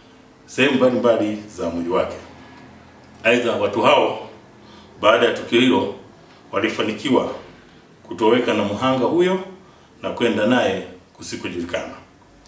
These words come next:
Jeshi la Polisi Mkoa wa Mbeya linakanusha taarifa zinazosambaa katika mitandao mbalimbali ya kijamii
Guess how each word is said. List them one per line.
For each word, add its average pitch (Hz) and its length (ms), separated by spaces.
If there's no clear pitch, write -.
Jeshi 117 240
la 120 60
Polisi 113 360
Mkoa 110 220
wa 107 60
Mbeya 110 380
linakanusha 123 720
taarifa 104 480
zinazosambaa 101 640
katika - 300
mitandao 101 400
mbalimbali 92 440
ya 85 60
kijamii 156 500